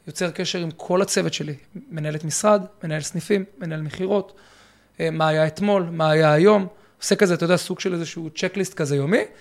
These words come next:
ואז אחרי זה נכנס לפרויקטים מסוימים שאני מריץ, או משימות מסוימות, אבל זה איזשהו טמפלט מסוים.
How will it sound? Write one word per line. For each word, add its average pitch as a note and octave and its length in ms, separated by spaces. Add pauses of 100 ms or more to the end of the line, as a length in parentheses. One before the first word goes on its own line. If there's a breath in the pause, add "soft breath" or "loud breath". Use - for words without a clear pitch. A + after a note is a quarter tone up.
(260 soft breath)
ואז E3 200
אחרי F3 160
זה E3+ 100
נכנס D#3+ 300
לפרויקטים D#3 540
מסוימים D#3 380
שאני D#3 220
מריץ, A3 500 (480 soft breath)
או D#3+ 460
משימות E3 640
מסוימות, A3 560 (540 soft breath)
אבל E3 240
זה F#3+ 100
איזשהו B3+ 300 (100)
טמפלט A#3+ 300
מסוים. F#3 400